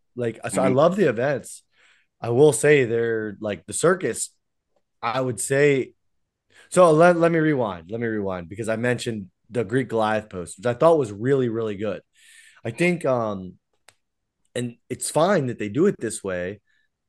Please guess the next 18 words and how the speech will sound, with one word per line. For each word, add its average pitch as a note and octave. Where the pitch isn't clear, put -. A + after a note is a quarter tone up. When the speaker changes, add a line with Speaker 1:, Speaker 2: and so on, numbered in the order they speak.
Speaker 1:
um, G2+
but A2+
U D3
S G3+
S G#3
Nationals D3
is F#2
very A#2
easy G#2
to F#2+
qualify G#2
for. -
It's -
Speaker 2:
Right. D#2+
Speaker 1:
probably D#3
one A#2+
of G#2+
the G#2